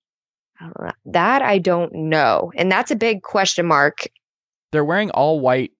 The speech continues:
Speaker 2: uniforms and, like, doing a throwback to the seventies. I saw that. Give me Texas
Speaker 1: That's
Speaker 2: Tech
Speaker 1: cool.
Speaker 2: here.
Speaker 1: I, w-,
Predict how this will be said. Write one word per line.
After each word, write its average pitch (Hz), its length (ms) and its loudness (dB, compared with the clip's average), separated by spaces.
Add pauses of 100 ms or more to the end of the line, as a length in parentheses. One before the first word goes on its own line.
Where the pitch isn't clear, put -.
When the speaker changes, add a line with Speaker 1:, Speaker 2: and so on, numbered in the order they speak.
(140)
Speaker 2:
uniforms 117 560 -4
and, 110 140 -4
like, 107 200 -4
doing 127 180 -4
a 110 60 -6
throwback 117 380 -4
to 101 80 -10
the 82 80 -8
seventies. 71 440 -10
I - 40 -12
saw 101 220 -6
that. 57 240 -10 (1300)
Give 139 100 -4
me 156 140 -2
Texas - 340 -10
Speaker 1:
That's 220 200 2
Speaker 2:
Tech - 40 -14
Speaker 1:
cool. 170 80 -6
Speaker 2:
here. - 120 -14 (2250)
Speaker 1:
I, 254 360 2
w-, - 180 2